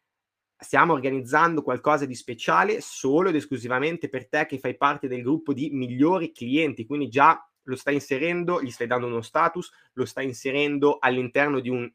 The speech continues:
circolo, di un'elite chiusa, numerata, ok? Quindi gli stai dando importanza, lo stai invitando in maniera privata,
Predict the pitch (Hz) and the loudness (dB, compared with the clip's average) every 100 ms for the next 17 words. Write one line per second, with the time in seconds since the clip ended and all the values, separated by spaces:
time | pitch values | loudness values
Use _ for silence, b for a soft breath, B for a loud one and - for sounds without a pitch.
0 | - - 151 156 - 139 120 120 123 139 | -14 -8 -6 -4 -4 -4 -2 -4 0 -2
1 | 143 - _ 127 156 147 117 117 127 123 | -2 -14 _ -4 0 0 -2 -6 -8 -4
2 | 120 120 143 147 160 - 117 - 120 120 | 0 4 4 2 -6 -8 -16 -2 0 0
3 | 156 - b b 156 131 117 123 120 120 | -2 -6 b b -2 -2 -2 0 2 0
4 | 117 117 117 156 160 165 180 165 - 127 | -2 -6 -6 -2 -2 -2 -4 -4 -6 -4
5 | 120 - 123 120 117 135 135 139 131 120 | -2 -2 -2 -2 0 2 2 -4 -4 -4
6 | 117 117 113 117 120 135 147 - 160 | -2 -2 -2 -6 -6 -4 -2 -2 -6